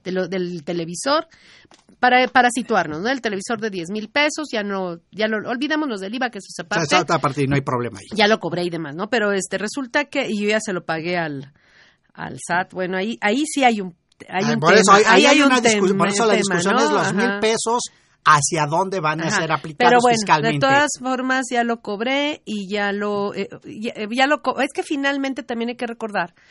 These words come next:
Speaker 1: que yo cobré mil pesos masiva, mil ciento sesenta, ¿no? Eh, que finalmente no es una ven-, no es parte de la venta del televisor en términos reales, ajá.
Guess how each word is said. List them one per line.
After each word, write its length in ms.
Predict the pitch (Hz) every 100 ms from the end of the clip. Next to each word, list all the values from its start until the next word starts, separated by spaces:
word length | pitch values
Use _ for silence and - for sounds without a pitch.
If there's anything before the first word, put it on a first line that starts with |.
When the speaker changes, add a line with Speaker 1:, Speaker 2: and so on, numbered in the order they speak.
| - - _ _
Speaker 1:
que 360 | 208 202 190 196
yo 160 | 220
cobré 240 | 277 247 233
mil 180 | 233
pesos 320 | 220 196 208 185
masiva, 400 | 160 - 156 156
mil 220 | 180 190
ciento 320 | - 190 175
sesenta, 480 | 165 156 151 - -
¿no? 160 | 110 302 _ - - -
Eh, 400 | 196 185 175 170
que 160 | 214
finalmente 800 | - 240 247 269 262 254 240 269
no 200 | 247 226
es 140 | 220
una 300 | 226 220 220
ven-, 320 | 202 208 196 190
no 160 | 214
es 80 | 240
parte 320 | 240 233 226
de 80 | 226
la 140 | 185 170
venta 260 | 190 202
del 160 | 196 180
televisor 720 | 196 196 196 190 240 233 233
en 220 | 185 180
términos 640 | 185 175 185 190 180 175 -
reales, 560 | - 202 226 240 208 160 -
ajá. 240 | 170 240